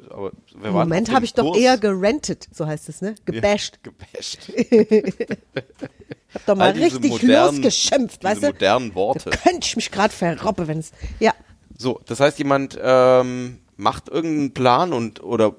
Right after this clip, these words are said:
Speaker 1: könnte sich sogar vielleicht vorstellen, ja, das wär schön, nur dann passiert nichts, oder was?
Speaker 2: Ja.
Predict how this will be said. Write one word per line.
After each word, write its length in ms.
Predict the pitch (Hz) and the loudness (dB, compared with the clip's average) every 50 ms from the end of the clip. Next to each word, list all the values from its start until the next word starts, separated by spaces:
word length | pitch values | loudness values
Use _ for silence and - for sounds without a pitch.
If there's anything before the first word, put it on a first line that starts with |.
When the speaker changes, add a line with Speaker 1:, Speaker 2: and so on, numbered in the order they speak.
| 110 - - | -10 -8 -2
Speaker 1:
könnte 200 | - 131 127 127 | -2 0 0 -2
sich 200 | 113 113 117 - | -4 -12 -12 -10
sogar 240 | - 123 113 117 110 | -6 -2 0 0 0
vielleicht 300 | - 113 110 104 104 - | 0 0 0 0 0 0
vorstellen, 540 | - 117 131 - - 156 131 123 117 107 101 | -2 -2 -2 -2 -2 -2 -2 0 0 2 4
ja, 220 | 104 113 131 131 | 4 4 4 4
das 160 | 117 - 104 - - | 0 -4 -12 -6 0
wär 200 | 107 107 107 101 | 2 4 4 2
schön, 500 | - - - 107 113 123 139 185 185 147 | 0 0 0 2 2 2 0 0 -2 -2
nur 180 | 123 123 123 | 0 0 2
dann 560 | 117 113 117 123 127 131 131 131 131 131 127 - _ _ _ _ _ _ _ _ _ _ _ _ _ _ _ _ _ _ _ _ _ _ _ _ - | 4 4 2 2 0 -4 -8 -8 -10 -14 -18 -20 _ _ _ _ _ _ _ _ _ _ _ _ _ _ _ _ _ _ _ _ _ _ _ _ -6
passiert 260 | 113 101 110 143 135 | -6 -4 -4 -4 -4
nichts, 220 | 117 95 - - | -6 -8 -10 -8
oder 120 | 101 95 113 | -4 -4 -4
was? 160 | - - - - | -4 -4 -6 -4
Speaker 2:
Ja. 80 | 339 | -4